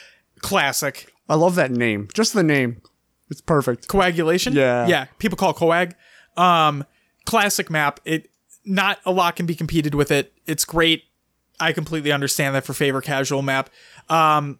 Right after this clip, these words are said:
Speaker 1: favorite competitive, the Pit. Again, classic map. You can't really go wrong with it. Um, I love the symmetry in regards to it. I think the map is great. Least favorite casual map, Snowbound in Halo three. Snowbound is probably the worst map that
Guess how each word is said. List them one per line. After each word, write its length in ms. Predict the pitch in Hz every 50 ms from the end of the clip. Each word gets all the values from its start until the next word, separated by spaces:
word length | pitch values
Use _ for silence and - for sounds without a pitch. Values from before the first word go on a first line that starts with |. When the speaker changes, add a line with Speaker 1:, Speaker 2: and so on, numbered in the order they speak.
| _ _ -
Speaker 1:
favorite 240 | - 202 202 196 185
competitive, 480 | 185 170 175 185 180 185 180 165 151 -
the 60 | 147
Pit. 340 | - - 196 196 185 - _ -
Again, 420 | 156 147 147 160 160 160 151 143 -
classic 420 | - - 160 151 143 - 160 - -
map. 220 | 156 151 143 -
You 60 | 151
can't 200 | - 165 151 120
really 160 | 143 143 147 147
go 120 | 147 139
wrong 280 | 139 147 139 143 143 147
with 160 | 143 - -
it. 200 | 147 143 - _ _ - - - - - _ -
Um, 500 | 151 151 143 139 139 135 139 135 127 131 _ _ _ _ _ -
I 100 | 156 160
love 180 | 147 156 143
the 80 | 143 147
symmetry 580 | - - 160 151 143 - - 160 151 147 139 _ _ _
in 100 | - 156
regards 420 | 151 151 139 151 143 143 143 - -
to 120 | - 160 147
it. 140 | 147 - _ _ _ _ _ _
I 20 | -
think 160 | - 156 -
the 60 | -
map 200 | 143 139 131 -
is 120 | 156 - -
great. 300 | - 160 156 160 147 - - - - - - -
Least 260 | - 180 220 233 - -
favorite 240 | 240 208 202 180
casual 300 | - 214 202 202 196 233
map, 240 | 208 220 208 202 - - -
Snowbound 500 | - - 214 220 226 208 233 226 214 190
in 60 | 185
Halo 160 | 214 208 196
three. 160 | 196 208 -
Snowbound 420 | - - - 214 220 226 233 220 196
is 80 | 180 -
probably 320 | - 208 202 202 208 208
the 140 | 175 185 185
worst 360 | 160 147 175 208 214 - -
map 300 | 180 180 196 233 233 _ _ _ _ _ _ _ _ _ _ _ _ -
that 420 | 180 165 185 170 165 156 - _